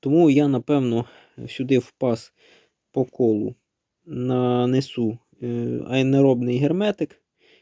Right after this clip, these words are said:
Він застигає, тільки дає щільний контакт металу. Я думаю, що він це все схватить і, надіюсь, буде, в принципі. Ну, хоча, якщо вона навіть і зміститься,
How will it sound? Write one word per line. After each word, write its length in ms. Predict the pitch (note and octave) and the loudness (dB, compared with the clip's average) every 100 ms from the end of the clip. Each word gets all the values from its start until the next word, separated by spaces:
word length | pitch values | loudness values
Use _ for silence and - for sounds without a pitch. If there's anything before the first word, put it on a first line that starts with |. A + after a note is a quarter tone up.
| - | -8
Він 140 | D3+ C#3 | -4 0
застигає, 680 | A#2+ - C3 C#3+ C3 A#2 | -2 -2 -2 2 4 4
тільки 460 | A#2+ A#2+ A#2 - A2+ - _ | 2 -6 -12 -10 -10 -12 _
дає 480 | - A2+ A2+ A#2+ A2+ - _ _ | -12 -4 -2 0 -2 -8 _ _
щільний 380 | - C3 A#2+ A#2+ | -8 -4 -2 -2
контакт 420 | B2+ B2+ D3 - | -4 -6 -8 -6
металу. 520 | F#3 - A3 G#3 F#3 _ _ _ _ _ _ B2+ | -8 -6 -6 -4 -6 _ _ _ _ _ _ -6
Я 180 | A#2+ | -2
думаю, 340 | A#2+ B2+ B2 A#2 | 0 0 -2 -4
що 180 | - B2 | -6 -8
він 140 | A#2+ | -8
це 140 | - | -10
все 220 | A#2 - - | -14 -16 -20
схватить 680 | - - E3 F#3+ - A2+ - _ _ - | -12 -4 -4 -4 -8 -14 -16 _ _ -10
і, 340 | C#3 C#3+ C3 _ _ _ _ _ _ _ - | -6 -6 -8 _ _ _ _ _ _ _ -6
надіюсь, 840 | B2+ C#3 B2+ A#2+ C3 C3 - - _ | 0 4 4 2 0 -2 -6 -18 _
буде, 360 | A#2 A#2 A#2+ A2+ | -14 -10 -4 -4
в 60 | A2 | -4
принципі. 400 | B2 B2 - D3 | -6 -8 -4 0
Ну, 120 | F#3+ | 2
хоча, 320 | F#3 - F#3 | 0 2 4
якщо 260 | D#3 - E3 | 4 2 2
вона 200 | D#3 D3 | 2 2
навіть 320 | C#3+ C3+ C3+ | 2 0 -2
і 60 | |
зміститься, 760 | B2+ B2 B2+ - A3 C#4+ - A#2 | -4 -4 -6 -4 0 0 0 -6